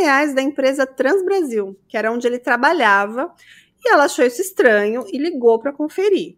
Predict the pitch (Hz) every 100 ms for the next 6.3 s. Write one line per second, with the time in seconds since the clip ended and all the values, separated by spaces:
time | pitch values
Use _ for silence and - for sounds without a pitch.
0 | - 208 - 254 254 262 - 262 269 247
1 | - 403 415 190 190 185 185 _ _ _
2 | _ _ _ _ 302 466 523 415 359 359
3 | 339 269 240 208 214 277 254 226 - 277
4 | 302 - 320 240 247 302 302 269 233 254
5 | 349 - 349 349 311 240 240 220 214 -
6 | 175 - -